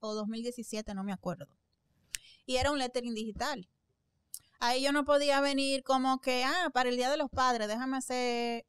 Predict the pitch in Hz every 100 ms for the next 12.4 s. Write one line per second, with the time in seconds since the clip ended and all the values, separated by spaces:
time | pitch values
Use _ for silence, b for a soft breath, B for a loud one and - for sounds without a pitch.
0 | - 226 240 247 226 240 233 226 - 214
1 | 233 220 175 - 208 202 202 202 196 196
2 | 208 233 254 254 226 220 220 202 190 190
3 | 208 - 214 202 185 185 185 190 185 175
4 | - 180 254 311 175 - - _ _ _
5 | _ - 190 202 233 240 262 269 220 202
6 | 240 269 165 - 190 226 226 202 175 170
7 | 220 226 - 233 202 214 208 220 214 226
8 | 220 254 262 262 254 254 254 254 262 269
9 | 262 285 _ b b b b b - 208
10 | 214 233 - 233 233 233 233 233 233 233
11 | 220 233 233 233 226 220 220 240 240 247
12 | 277 277 254 285